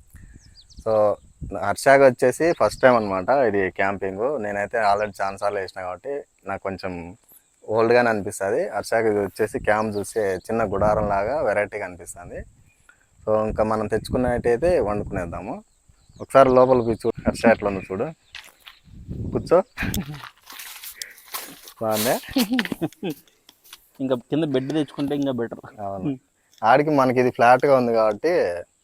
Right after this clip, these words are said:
Speaker 2: అవును.
Speaker 1: నీ-, బాగుంది. మామూలుగా అయితే ఇంకా మట్టిలో వేస్తాం మేము.
Speaker 2: అదే, అదే, అదే, లోపలంతా కూడా మట్టి ఉంది.
Speaker 1: ఉమ్.
Speaker 2: But బెడ్ తెచ్చుకుంటే ఈజీగా పనుకోవడానికి కూడా, కొద్దిసేపు రెస్ట్ తీసుకోవడానికి కూడా ఉంటుంది.
Speaker 1: అవును.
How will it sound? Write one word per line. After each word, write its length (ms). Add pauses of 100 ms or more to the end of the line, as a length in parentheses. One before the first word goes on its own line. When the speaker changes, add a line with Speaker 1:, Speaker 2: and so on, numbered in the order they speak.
(200)
Speaker 2:
అవును. 220
Speaker 1:
నీ-, 440
బాగుంది. 420
మామూలుగా 380
అయితే 280
ఇంకా 160
మట్టిలో 380
వేస్తాం 340
మేము. 200 (520)
Speaker 2:
అదే, 220
అదే, 180 (840)
అదే, 140
లోపలంతా 420
కూడా 140
మట్టి 260
ఉంది. 220 (220)
Speaker 1:
ఉమ్. 260 (720)
Speaker 2:
But 100 (100)
బెడ్ 120
తెచ్చుకుంటే 540
ఈజీగా 400 (480)
పనుకోవడానికి 540
కూడా, 120
కొద్దిసేపు 420
రెస్ట్ 160
తీసుకోవడానికి 460
కూడా 120
ఉంటుంది. 300 (140)
Speaker 1:
అవును. 280